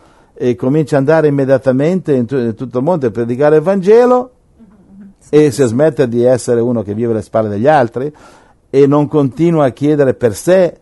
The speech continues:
Speaker 1: in continuazione, ma incomincia a dare, allora beneditelo, regalategli un Vangelino e che cominci, ma neanche una Bibbia, un Vangelino di Giovanni, perché io non ho soldi per comprare una Bibbia a tutti quanti, è caro.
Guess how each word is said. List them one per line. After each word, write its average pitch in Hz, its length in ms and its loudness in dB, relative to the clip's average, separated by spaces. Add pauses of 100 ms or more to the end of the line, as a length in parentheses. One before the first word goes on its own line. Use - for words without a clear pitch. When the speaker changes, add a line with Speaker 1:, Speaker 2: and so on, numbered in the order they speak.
(500)
Speaker 1:
in 151 160 -2
continuazione, 110 840 -4
ma 135 160 2
incomincia 147 680 0
a 120 40 0
dare, 123 500 2
allora 240 300 0
beneditelo, 151 760 0 (280)
regalategli 160 960 2
un 170 140 0
Vangelino 135 840 -4 (260)
e 135 140 -6
che 165 160 -2
cominci, 165 560 -2
ma 127 140 2
neanche 196 300 0
una 139 160 2
Bibbia, 82 500 -6
un 185 160 -6
Vangelino 190 580 0
di 147 140 -4
Giovanni, 143 500 -2 (1300)
perché 139 260 -4
io 156 60 2
non 151 140 2
ho 208 120 4
soldi 170 320 2
per 135 100 -4
comprare 131 260 -2
una 120 100 0
Bibbia 120 240 -2
a 107 40 0
tutti 107 220 -10
quanti, 80 380 -12
è 123 200 -12
caro. 175 520 -2